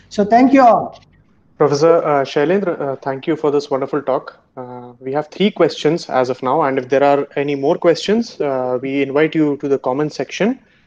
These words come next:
Speaker 1: Yeah.
Speaker 2: Uh, Professor Indranil Day has
Speaker 1: Yeah.
Speaker 2: asked, "Would the occupation of migrants have implications on impact? Tribal village has better cover,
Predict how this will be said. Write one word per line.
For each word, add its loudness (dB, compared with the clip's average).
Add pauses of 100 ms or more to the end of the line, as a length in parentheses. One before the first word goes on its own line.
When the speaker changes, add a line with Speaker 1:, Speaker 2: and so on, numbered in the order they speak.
(260)
Speaker 1:
Yeah. -8
Speaker 2:
Uh, -2
Professor 2
Indranil 2
Day 2 (360)
has -2
Speaker 1:
Yeah. 4
Speaker 2:
asked, -6 (540)
"Would 0
the 0
occupation -2
of -8
migrants -4
have -4
implications -4 (100)
on -6
impact? -8 (840)
Tribal 2
village -2
has -6
better -2
cover, -2